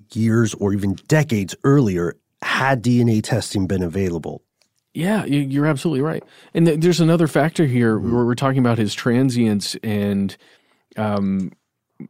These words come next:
Speaker 2: how he's sharing the fringe with his victims. Remember that the people living on fringes in local areas maybe are not so transient,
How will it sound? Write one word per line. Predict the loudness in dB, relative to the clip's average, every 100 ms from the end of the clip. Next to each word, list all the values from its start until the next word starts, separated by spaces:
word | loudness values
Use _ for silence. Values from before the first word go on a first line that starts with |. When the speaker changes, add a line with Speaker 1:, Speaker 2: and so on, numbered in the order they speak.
| -20 -20 -20 -14
Speaker 2:
how | -4 -2
he's | 0 -2
sharing | 0 2 2
the | 0
fringe | 0 2 2 2
with | 2 0
his | 2
victims. | -2 -2 -4 -4 -8 -20 -20 _
Remember | 2 4 4 4
that | 4 2 0
the | -4
people | -4 0 0
living | 2 0 0
on | 0
fringes | 0 0 0 2 0 0
in | -2 0
local | 2 2 0 0
areas | 0 2 2 2 2 0
maybe | 0 2 0
are | 2
not | 2 2 0
so | -2 -2
transient, | -2 -6 -6 -6 -10 -10